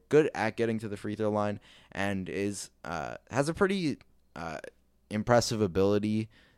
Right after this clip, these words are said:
on the defensive end f-, at, at the perimeter for a big for sure. My weaknesses are that he's not a very explosive athlete, uh, not,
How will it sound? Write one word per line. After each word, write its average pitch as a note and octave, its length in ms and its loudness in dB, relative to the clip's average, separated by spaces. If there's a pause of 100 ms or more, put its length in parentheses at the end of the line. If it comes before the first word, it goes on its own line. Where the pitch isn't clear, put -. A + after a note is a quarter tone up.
(460)
on D#2+ 440 -4
the E2 160 2
defensive G2 500 2
end G#2 420 4 (140)
f-, - 200 -20 (240)
at, D#2+ 280 -2 (120)
at G2+ 160 4
the F#2 80 2
perimeter G2 580 2
for F#2+ 160 2
a F2+ 40 0
big F#2 280 2
for F2 140 0
sure. F#2+ 420 4 (340)
My G2+ 120 6
weaknesses C3+ 580 2
are B2 300 4 (220)
that G#2 80 2
he's A2 120 0
not C#3 160 6
a B2+ 40 4
very G#2 440 4
explosive G#2+ 560 0
athlete, G2 640 0 (280)
uh, E2 160 0
not, A#2+ 300 4